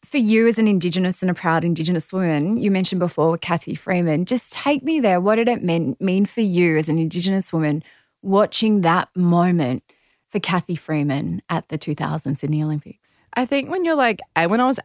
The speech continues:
Speaker 2: eight, I didn't really understand the significance, even though
Speaker 1: Mm-hmm.
Speaker 2: I felt it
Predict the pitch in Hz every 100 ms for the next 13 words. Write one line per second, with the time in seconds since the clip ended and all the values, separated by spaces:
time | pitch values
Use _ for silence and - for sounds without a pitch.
0 | 165 160 190 - 190 180 190 196 - 190
1 | 185 180 170 - 160 160 175 - - 170
2 | 147 151 151 156 - 160 156 151 160 202
3 | 277 - 214 240 254 240 220 233 - -
4 | 175 208 - 269 370 -